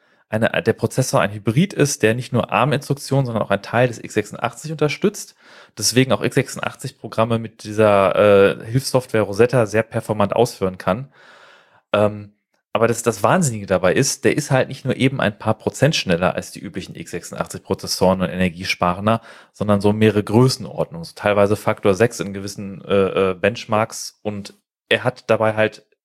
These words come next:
weniger Energieverbrauch und ist trotzdem schneller,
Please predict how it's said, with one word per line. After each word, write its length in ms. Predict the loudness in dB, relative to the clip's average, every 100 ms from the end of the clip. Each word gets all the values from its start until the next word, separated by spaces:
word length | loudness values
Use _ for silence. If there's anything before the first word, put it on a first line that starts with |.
| _
weniger 400 | -12 0 2 2
Energieverbrauch 760 | 2 0 0 0 2 4 2 0
und 200 | -6 -6
ist 180 | -8 -6
trotzdem 320 | -4 -2 -4
schneller, 480 | -4 -2 0 0 -2